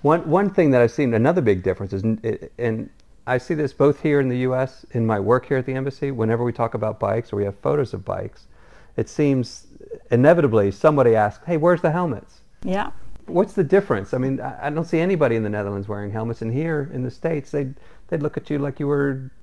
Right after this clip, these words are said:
Speaker 1: crazy if you weren't wearing a bike, uh, helm-, a bicycle helmet. What's, what's the difference?
Speaker 2: Well, if I look at myself personally,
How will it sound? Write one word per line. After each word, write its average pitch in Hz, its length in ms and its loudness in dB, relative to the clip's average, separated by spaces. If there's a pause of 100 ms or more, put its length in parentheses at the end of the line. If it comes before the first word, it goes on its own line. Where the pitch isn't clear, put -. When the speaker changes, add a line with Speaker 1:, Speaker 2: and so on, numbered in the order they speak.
Speaker 1:
crazy 156 420 2
if 113 100 -2
you 127 120 -2
weren't 185 200 0
wearing 117 220 0
a 107 60 -4
bike, 104 320 -2
uh, 107 180 -8
helm-, 107 320 -6
a 113 60 -10
bicycle 107 400 -10
helmet. 101 320 -12
What's, 135 320 -12
what's 170 160 -12
the 202 100 -10
difference? - 580 -10
Speaker 2:
Well, 202 140 2
if 202 220 2
I 214 60 8
look 214 180 2
at 214 100 2
myself 202 400 2
personally, 247 560 0